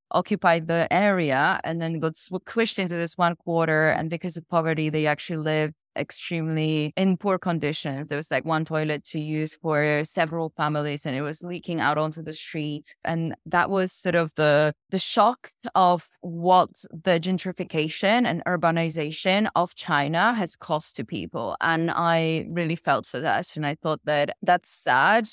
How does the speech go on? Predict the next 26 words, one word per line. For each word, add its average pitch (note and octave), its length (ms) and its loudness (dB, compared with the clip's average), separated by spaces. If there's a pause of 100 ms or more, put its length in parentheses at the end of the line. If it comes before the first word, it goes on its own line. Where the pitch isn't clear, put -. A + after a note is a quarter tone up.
considering F3+ 500 -2
also E3 340 -2
that D#3+ 240 2 (100)
those D#3+ 300 -6
usually D#3+ 400 -4
were D3 340 0
farmers A#3+ 640 0
and E3+ 100 -6
people E3+ 260 -4
that E3 160 -2
knew E3+ 160 -2
how D#3+ 200 2
to - 140 -8
utilize D#3 540 -2
nature, G3+ 380 0
work F#3+ 260 -2
with F3 120 -4
nature, F3 460 0
either E3 340 2
for D#3 400 0 (400)
food G3+ 440 0
or, D#3+ 460 2
again, D#3 480 -2
shelter. D#3+ 760 2
And E3 180 0
so D#3+ 440 2